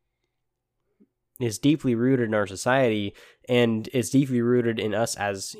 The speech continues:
humans. Now, a lot of the people that I've talked to on this podcast have had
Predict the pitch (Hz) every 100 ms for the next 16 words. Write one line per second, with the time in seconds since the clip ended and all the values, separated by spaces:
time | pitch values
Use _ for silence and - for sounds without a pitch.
0 | - 135 135 - - - - - _ _
1 | _ _ _ _ _ _ _ _ _ _
2 | _ _ _ _ _ - 135 127 120 147
3 | 175 - 151 139 120 113 110 117 117 120
4 | 107 104 - 104 104 104 101 101 - 107